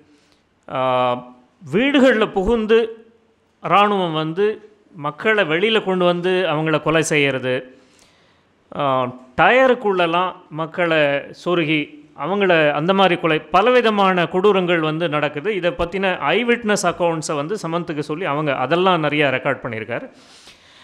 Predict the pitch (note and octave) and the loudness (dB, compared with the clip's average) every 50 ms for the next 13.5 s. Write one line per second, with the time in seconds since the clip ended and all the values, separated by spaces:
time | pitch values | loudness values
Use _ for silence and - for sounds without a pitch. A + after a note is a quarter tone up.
0 | - _ - E3 F#3+ A3+ A#3 A#3+ A#3+ G#3+ G3 G3 G3 G3+ G3 F#3 E3 D3+ F3 F#3+ | -14 _ 0 4 6 6 6 6 6 4 4 4 4 4 4 2 0 -2 -4 -6
1 | F#3+ F#3 E3+ E3 D#3+ D#3+ F3+ F#3+ G#3 A3 A3 G3 F#3 F3+ F3+ F#3 F3+ G#3 G#3 G3+ | -4 -2 0 0 0 0 -2 -2 -2 -2 0 0 0 -2 -2 -2 -2 0 0 2
2 | F#3+ F3+ E3 D#3 D3+ C#3+ C#3 C3 B2+ B2 A#2+ A#2 A#2+ B2+ C#3 - - - - - | 0 0 0 0 0 -2 -2 -2 -4 -4 -6 -8 -10 -12 -12 -14 -16 -16 -14 -10
3 | D3 D3 E3+ G3 G#3+ G3+ F3+ E3 D3 C#3+ C3+ D3 C#3 C3+ B2+ B2+ B2+ A#2+ A#2+ A2+ | -8 -4 0 0 2 2 2 2 0 0 -2 -4 -6 -6 -4 -4 -4 -6 -8 -10
4 | A#2 B2 - B2 C#3+ F3+ F#3 G3 F#3+ E3+ E3 D#3+ E3 E3 D3+ D3 B2+ A#2+ D#3+ D3 | -12 -10 -8 -6 -4 0 2 2 2 2 2 0 0 -2 -2 -2 -2 -2 -4 -4
5 | C#3+ F3+ F#3 F3 D3+ D#3 E3+ F#3 D#3+ F#3+ F3 D#3 D#3 D#3+ E3 E3+ G3+ G3+ E3 D3+ | -2 0 0 2 2 2 2 0 0 0 0 2 2 0 0 0 0 0 0 0
6 | D#3+ F3 G3 G#3+ G#3 F#3 D3+ C#3 C#3 E3 G3 A3 - G3+ G3+ G3 G3+ F#3+ F#3+ G3 | 0 2 2 2 2 2 0 -2 -4 -4 -4 -4 0 0 -2 0 2 2 2 2
7 | G3+ G3+ F#3+ F3+ F3 F3+ G3 F3+ D3+ D3+ D#3 F#3+ F#3+ - G#3+ G3+ F3+ D#3+ D#3+ D3+ | 2 2 0 0 0 0 -2 -2 0 2 2 2 2 2 4 4 4 2 2 -2
8 | D3 C#3 C3+ B2+ A#2+ C3 C3+ C3 B2+ D3 C#3+ C#3 C#3 C3+ - C3 B2+ A2 - - | -2 -2 -2 -4 -4 -6 -10 -8 -8 -6 -4 -4 -4 -4 -4 -6 -6 -6 -6 -6
9 | A#2 C3+ E3+ G#3+ A3 G3+ F#3+ F3+ E3+ D#3+ D#3 D3+ C#3 C#3 C3+ C3 C3 C3 C3+ C3 | -8 -4 -2 0 2 2 4 4 4 2 2 2 2 0 0 -2 -2 -4 -6 -6
10 | D3+ E3 D#3+ D3+ D#3 D#3+ D3+ C#3+ C#3+ C3+ C3 C3 B2 A#2+ B2 - - - - - | -4 -2 0 2 2 2 0 -2 -2 -2 0 0 -2 -2 -6 -8 -14 -20 -20 -20
11 | _ _ - - C3+ B2+ B2 C3+ D3 D#3 D3+ E3 D3+ C#3 C#3+ C#3+ - D3+ C#3 C#3 | _ _ -10 -6 -4 -4 0 0 0 0 0 -2 0 -2 -2 -2 -2 -4 -4 -2
12 | - F3 C#3 C#3 D#3 D#3 D#3 D3 C#3+ C3 D3 D3+ D3+ D#3+ D3 C#3+ C#3 C3+ C3+ C#3 | -2 -2 0 0 2 2 2 2 0 0 0 0 2 2 2 2 2 0 0 -2
13 | C3+ C3+ C#3 B2 B2 A#2 A2 A2 A2+ - | -2 -2 -2 -4 -4 -4 -6 -8 -10 -14